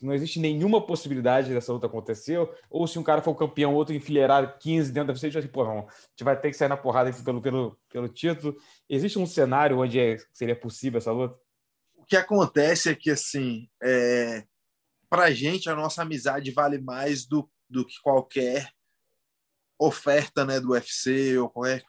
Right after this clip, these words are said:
Speaker 2: oportunidade que a gente tenha. Então, a gente não quer perder, é, essa relação que a gente tem, que é muito mais que só uma amizade, né, uma irmandade de verdade.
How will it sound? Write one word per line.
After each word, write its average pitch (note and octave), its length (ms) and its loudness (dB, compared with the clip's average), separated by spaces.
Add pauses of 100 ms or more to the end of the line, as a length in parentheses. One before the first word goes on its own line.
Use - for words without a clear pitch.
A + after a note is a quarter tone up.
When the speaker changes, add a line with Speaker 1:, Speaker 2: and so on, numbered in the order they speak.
(120)
Speaker 2:
oportunidade C3 880 -2
que C3+ 60 -8
a C3 40 -4
gente - 240 -10
tenha. A2 300 -6 (380)
Então, B2 120 0
a B2 40 2
gente D3 140 -2
não D3+ 120 2
quer D#3+ 240 2
perder, C3+ 540 0 (280)
é, A#2 460 -2
essa B2 240 -4
relação A#2+ 420 -4
que C3+ 80 -4
a - 20 0
gente - 260 -6
tem, C3+ 280 -2 (280)
que C3+ 100 2
é B2 60 6
muito E3+ 320 4
mais D3 240 2
que C#3 120 -6
só C#3 260 -2
uma C3+ 140 0
amizade, B2 520 -4
né, B2+ 180 -4
uma B2+ 180 -6
irmandade B2+ 600 -6
de A#2+ 100 -8
verdade. A#2 580 -4